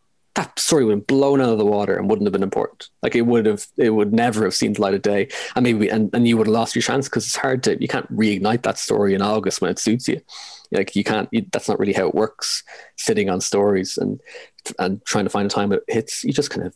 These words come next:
throw a lot out there. And I just, it's great that it did, 'cause it, it's been, I've been racking my brain trying to, trying to get people to understand why this is really important. Uh, and not in a, trying to, like, not in a way I'm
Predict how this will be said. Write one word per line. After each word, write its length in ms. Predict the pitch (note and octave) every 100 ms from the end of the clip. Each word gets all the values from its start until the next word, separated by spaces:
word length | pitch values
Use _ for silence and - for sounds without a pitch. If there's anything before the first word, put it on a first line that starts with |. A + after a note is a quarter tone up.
| -
throw 200 | - G2
a 40 |
lot 160 | F#2+ F2+
out 220 | G2 -
there. 180 | A#2 A2
And 120 | G2
I 120 | G#2 -
just, 300 | - - - -
it's 160 | - -
great 320 | - F2+ C3
that 120 | A2
it 80 | D#2
did, 340 | F#2 A#2+ C#3 -
'cause 220 | G2+ F#2
it, 160 | E2+ -
it's 320 | G#2 - -
been, 400 | - G#2 G2 G2+ _ _ _ _ _ - _
I've 140 | G#2+ A#2
been 80 |
racking 280 | G2 G2 -
my 80 | G2
brain 280 | G#2 G2+ G2+
trying 240 | - F#2+
to, 140 | G2 F#2 _
trying 240 | - F2+ A2
to 80 | -
get 220 | E2+ -
people 260 | - - -
to 100 | G2
understand 580 | F#2+ - G2 F#2 F#2 F2
why 260 | G2 F#2+
this 160 | F#2+ G2+
is 120 | G2
really 160 | G2 G2
important. 580 | G2 A#2+ - G#2+ - - _ - _ _ _ -
Uh, 160 | G2+ G2+
and 80 | E3+
not 160 | F#3+
in 60 | A#2
a, 220 | G2+ F#2 - _ _ _ _ _ _ -
trying 180 | - F#2
to, 60 |
like, 260 | F2+ - - _ _ _ _ -
not 80 | -
in 40 |
a 20 |
way 120 | G2
I'm 80 | G2